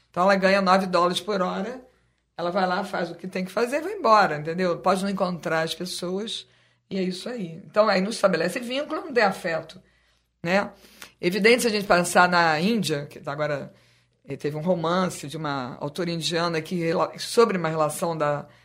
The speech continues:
patroa com a doméstica, e é uma relação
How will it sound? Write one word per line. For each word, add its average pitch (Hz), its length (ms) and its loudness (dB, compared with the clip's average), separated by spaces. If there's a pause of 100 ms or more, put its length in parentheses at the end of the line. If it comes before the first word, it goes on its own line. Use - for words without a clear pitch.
(160)
patroa 165 480 0
com 160 120 -2
a 160 40 0
doméstica, 165 760 -2
e 160 120 -4
é 175 40 0
uma 190 100 0
relação 196 540 0